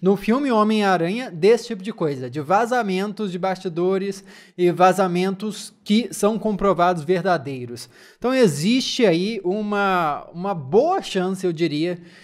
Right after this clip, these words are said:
disso aqui ser real. Mas, claro, colocando o pé atrás, sempre pode ser um, uma montagem escrota. Então, vamos fazer o seguinte, nós vamos assistir isso aqui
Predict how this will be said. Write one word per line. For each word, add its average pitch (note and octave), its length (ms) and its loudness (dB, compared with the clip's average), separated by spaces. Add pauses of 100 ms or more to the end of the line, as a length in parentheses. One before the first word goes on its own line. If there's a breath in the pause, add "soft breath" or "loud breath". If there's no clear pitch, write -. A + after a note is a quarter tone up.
(140 loud breath)
disso A3+ 460 0
aqui G3+ 380 2
ser G3+ 240 2
real. C3 680 0 (720 soft breath)
Mas, F#3+ 840 2
claro, D#3+ 380 4
colocando F3+ 420 0
o - 20 -2
pé F3 140 0
atrás, E3+ 560 0 (180)
sempre G#3+ 460 2
pode F3+ 340 4
ser F#3 400 -2
um, G3 280 -6
uma F#3 480 -6
montagem F#3 800 -2
escrota. C3+ 500 -8
Então, G#3 360 -4 (280 loud breath)
vamos B3 240 4
fazer A#3 220 2
o A#3+ 80 2
seguinte, C3+ 580 -6
nós F#3+ 240 4
vamos A3+ 320 2
assistir G#3 500 2
isso F#3 140 -4
aqui D#3+ 420 -4